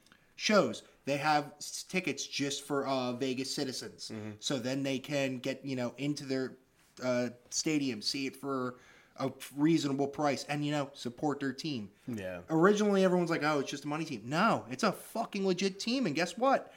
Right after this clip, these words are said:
Speaker 1: They're in the Stanley Cup again against the Panthers right now.
Speaker 2: And so, a little fun fact, too. My friend, uh, he's not a big gambler, but he started with two dollars. He started with
Speaker 1: They're
Speaker 2: two dollars.
Speaker 1: three to one right now.
Speaker 2: He would just bet the whole, he,
Speaker 1: Mm-hmm.
Speaker 2: he bet two dollars. I think he won,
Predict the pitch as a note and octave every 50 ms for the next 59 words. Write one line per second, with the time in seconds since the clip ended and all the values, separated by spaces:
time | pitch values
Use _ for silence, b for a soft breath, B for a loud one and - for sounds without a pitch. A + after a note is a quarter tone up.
0 | B B B - G3 G3 G#3 A3 A3+ G#3 - - G#3 G#3 A3 A3+ A3+ G#3+ A3 A#3
1 | A#3+ D4 C4+ - G#3+ F#3+ E3 D#3 E3 E3+ E3+ - G3 E3+ G3 G#3 A#3 C#4+ - -
2 | D3 B2 C3+ D3+ F3 G3+ G3+ G#3+ A3+ C4 D4 C#4 D#3+ - - - - B2+ C3 C3
3 | C3+ - - - - D3 C3+ C3+ C#3 C3+ C3 - - C#3 D3+ D#3+ D#3+ D3+ D#3 -
4 | C#3+ D#3+ D#3+ D3 - C#3 B2+ A#2+ - - D3+ D3+ C#3 B2+ A#2+ B2 B2 - - C#3+
5 | C#3 C#3 C#3 C#3+ C#3+ C#3 C3 B2+ B2 A#2+ A#2+ A#2 A#2 A2+ A2 b b b b b
6 | b _ C#3 C3+ C3 D3+ E3+ F3 F3 D#3+ E3+ E3 E3 C3 C3+ C3+ B2+ B2 A#2+ A#2
7 | C3 C3+ C3+ C3+ C3 B2 B2 B2 - - C#3+ C#3 C#3 C3 B2+ B2 - - E3+ F3
8 | E3 D#3+ D3+ C#3+ B2+ A2 F#2+ E2+ F2 - - - _ _ _ - A2 - - B2
9 | A#2 A2 G#2+ G#2+ - - D#3 D#3 D3+ C#3+ C#3 C#3 C#3 C#3 G3+ G#3+ G#3 G3+ F#3+ G3
10 | G#3 G3 F#3 C3+ A#2 A2+ A2+ A2 G#2+ G#2+ C#3+ C#3 C3 C3 B2+ A#2 B2+ A#2+ - D3
11 | C#3 C3+ C3+ - A#2 A2 A#2+ C3+ D3 D3 C#3 - - _ _ - - G2+ E2 B2
12 | B2+ B2+ D3 D3 C3+ B2+ B2+ - B2+ A#2+ A2+ - - E3 E3 D#3+ D3 C#3+ C#3+ C#3+
13 | C#3+ C#3 C3+ - - A#2 A2 - C3 A#2+ A#2 C3 C3 A#2+ B2+ B2 B2 B2 A#2+ A#2+
14 | A#2+ A#2 -